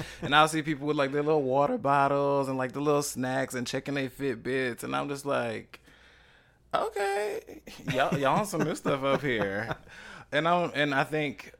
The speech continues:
Speaker 2: me being in graduate school, that was just part of it, um, because I, I was running so much. I was doing so many things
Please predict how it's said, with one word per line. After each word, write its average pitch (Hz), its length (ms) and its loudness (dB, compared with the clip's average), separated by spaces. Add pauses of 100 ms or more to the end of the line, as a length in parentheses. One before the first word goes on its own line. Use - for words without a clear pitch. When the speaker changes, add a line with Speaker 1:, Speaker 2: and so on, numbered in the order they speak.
Speaker 2:
me 127 160 0
being 123 240 -2
in 110 100 -4
graduate 107 340 0
school, 104 160 -6
that 107 120 4
was 107 160 2
just 101 240 -6
part 110 380 0
of 131 220 -2
it, 160 300 -8
um, 113 360 0
because 107 440 -4
I, 101 640 2
I 107 80 2
was 98 180 0
running 98 300 -6
so 87 160 -10
much. 87 220 -10
I 90 80 -2
was 85 100 -10
doing 92 380 -8
so - 360 -4
many 101 300 -6
things 87 540 -10